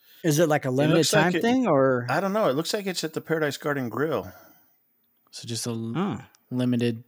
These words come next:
Speaker 3: or a special menu?
Speaker 2: Yeah, I don't know. So it doesn't look like it's all you can eat, but they have Saint Louis style barbecue rub chicken, North Carolina style barbecued pulled pork sandwiches,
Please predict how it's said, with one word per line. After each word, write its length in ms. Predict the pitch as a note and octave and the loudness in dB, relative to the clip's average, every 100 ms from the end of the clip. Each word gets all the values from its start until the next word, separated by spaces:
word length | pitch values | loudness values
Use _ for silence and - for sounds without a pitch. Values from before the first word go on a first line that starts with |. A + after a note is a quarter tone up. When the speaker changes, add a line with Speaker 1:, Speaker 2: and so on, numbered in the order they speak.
| - | -4
Speaker 3:
or 100 | B2+ | 0
a 140 | A#2+ | 0
special 400 | - B2+ B2 B2 | 0 -2 -2 -4
menu? 380 | A#2 A#2+ B2+ C3+ - _ _ _ _ | -2 0 2 0 -4 _ _ _ _
Speaker 2:
Yeah, 260 | D#3 D#3 C#3 | 0 2 2
I 40 | |
don't 120 | D#3 | 2
know. 140 | E3 D3 | 2 2
So 180 | - D#3 | 6 6
it 80 | D#3 | 4
doesn't 260 | F3+ F#3+ | 0 -2
look 120 | E3+ | 0
like 220 | E3+ D3 C#3+ | 0 0 -2
it's 600 | B2+ - - - - - - | -2 -2 -2 -4 -6 -10 -6
all 140 | A#2 C3 | -2 0
you 140 | B2+ | 0
can 200 | - G#2+ | -4 -2
eat, 400 | C3 A2 D#3 - - - | -2 -4 -8 -14 -16 -6
but 160 | A#2 A2 | -4 0
they 160 | A2+ | 0
have 680 | A2 B2 A#2 A2+ A2 A2 G#2+ | 0 0 0 0 0 -4 -6
Saint 380 | B2+ - B2 B2 | -4 -2 -2 -4
Louis 280 | A#2+ B2+ - | -4 -4 -4
style 360 | - B2 B2 | -2 -2 0
barbecue 380 | A#2 B2 A#2+ B2+ | 0 -2 -4 -6
rub 240 | A#2 A#2 C#3 | -4 -4 -4
chicken, 460 | B2 G#2+ A#2+ C#3+ - - - - - | -8 -8 -10 -10 -14 -20 -20 -20 -6
North 260 | A2+ A#2+ - | -2 -2 -2
Carolina 400 | B2+ A#2 A#2 A#2 | -2 0 -2 -2
style 340 | C3+ A#2+ A#2+ | 0 0 0
barbecued 580 | A2 A#2 A#2 - A#2+ G#2+ | 0 -2 -2 -6 -8 -8
pulled 280 | - A#2 - | -8 -8 -6
pork 240 | A#2+ B2 | -10 -6
sandwiches, 800 | - A2 A2 - B2 B2 A#2+ | -6 -6 -8 -10 -12 -10 -12